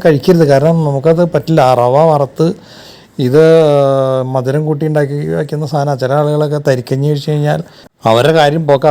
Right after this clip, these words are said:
പിന്നെ ഒന്നും കഴിക്കാൻ പറ്റില്ല, ക്ഷീണമായിരിക്കും. അപ്പോൾ അങ്ങനെയുള്ള ആളുകൾ തരിക്കഞ്ഞി കഴിക്കരുത്. ചില ആൾ, മറ്റുള്ളവർ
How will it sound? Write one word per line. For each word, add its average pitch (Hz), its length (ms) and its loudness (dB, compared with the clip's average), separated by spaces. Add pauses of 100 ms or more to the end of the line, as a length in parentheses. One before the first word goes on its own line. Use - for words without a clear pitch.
പിന്നെ 135 200 -6
ഒന്നും 151 200 -4
കഴിക്കാൻ 151 260 2
പറ്റില്ല, 156 260 0
ക്ഷീണമായിരിക്കും. 127 500 -4 (720)
അപ്പോൾ 156 180 2 (140)
അങ്ങനെയുള്ള 196 420 2 (120)
ആളുകൾ 180 220 0 (160)
തരിക്കഞ്ഞി 143 400 0
കഴിക്കരുത്. 131 400 -2 (120)
ചില 131 200 2
ആൾ, 165 60 4 (120)
മറ്റുള്ളവർ 202 460 2